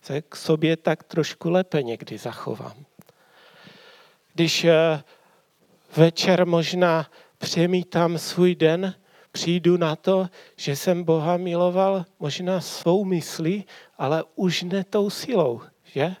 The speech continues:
A myslím si, že bychom na tom dojeli.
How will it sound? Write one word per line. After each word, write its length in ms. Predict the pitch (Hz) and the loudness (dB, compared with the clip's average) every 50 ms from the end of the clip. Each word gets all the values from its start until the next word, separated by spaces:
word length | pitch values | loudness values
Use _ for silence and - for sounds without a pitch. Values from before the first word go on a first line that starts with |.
| _ _ _ _ _ _ _ _ _ _ - - - - - _ _ _ _ _ _ _ _ _ _ - | _ _ _ _ _ _ _ _ _ _ -20 -20 -20 -20 -20 _ _ _ _ _ _ _ _ _ _ -10
A 160 | 135 123 123 | -6 -6 -6
myslím 400 | 123 127 123 - - - 156 156 | -6 -8 -12 -10 -8 -8 -8 -8
si, 240 | 160 - - 170 160 | -8 -6 -6 -6 -2
že 140 | 151 151 143 | -2 -2 -2
bychom 440 | 151 135 - - 165 151 160 156 - - - - _ - | -2 -4 -2 0 -2 -2 -2 -4 -10 -14 -20 -20 _ -10
na 160 | 135 127 135 | -10 -10 -8
tom 340 | - - 151 151 156 147 - _ _ _ _ _ - | -6 -6 -6 -4 -4 -8 -10 _ _ _ _ _ -8
dojeli. 520 | - 131 131 131 131 135 131 123 110 123 | -4 -2 -2 0 0 -2 -4 -6 -8 -10